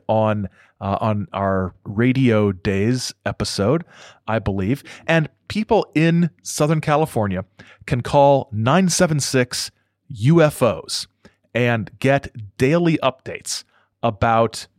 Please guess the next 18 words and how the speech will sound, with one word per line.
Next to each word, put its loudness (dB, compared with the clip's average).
whatever 4
the -2
U 6
F -2
Os 2
are 0
doing. 2
I 2
don't 0
know 4
if 0
any 0
of -2
you 2
are 2
of 2
the 4
right 2